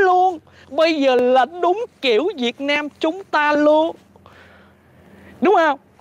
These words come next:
Ngày xưa là không lấy vợ Nhật, bây giờ sắp sửa qua dứt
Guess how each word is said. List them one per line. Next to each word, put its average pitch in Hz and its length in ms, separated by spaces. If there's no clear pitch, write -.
Ngày 220 260
xưa 311 300
là 269 100
không 302 260
lấy 320 200
vợ 262 140
Nhật, 233 320
bây 269 140
giờ 233 220
sắp - 220
sửa 214 260
qua 262 300
dứt 254 240